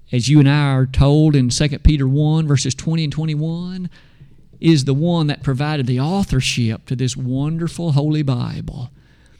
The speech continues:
That was the opening song we sang right near the beginning of the Bible study hour. "Give me the Bible, holy message shining,"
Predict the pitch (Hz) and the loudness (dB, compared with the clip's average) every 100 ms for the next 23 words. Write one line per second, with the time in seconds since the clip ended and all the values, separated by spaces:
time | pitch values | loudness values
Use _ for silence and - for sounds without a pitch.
0 | _ _ _ _ - _ - 196 175 135 | _ _ _ _ -20 _ -4 0 4 6
1 | 160 170 170 190 - 196 180 143 143 143 | 6 6 6 4 2 2 2 2 2 2
2 | - 175 170 143 131 151 143 156 151 135 | 0 -2 -2 -2 -2 -4 -4 -4 -2 0
3 | 139 165 170 170 156 185 208 160 - 175 | 0 0 -2 -4 -4 -4 -4 -6 -2 0
4 | 165 170 180 180 165 240 294 262 240 185 | 2 2 2 2 2 2 2 2 2 4
5 | 208 208 175 135 113 101 101 - _ _ | 4 6 6 4 2 -4 -10 -18 _ _
6 | _ _ _ - - - 190 208 185 165 | _ _ _ -20 -2 4 6 8 8 6
7 | 165 160 139 127 - 143 127 82 80 - | 4 4 2 -2 0 0 0 -6 -12 -14
8 | - | -18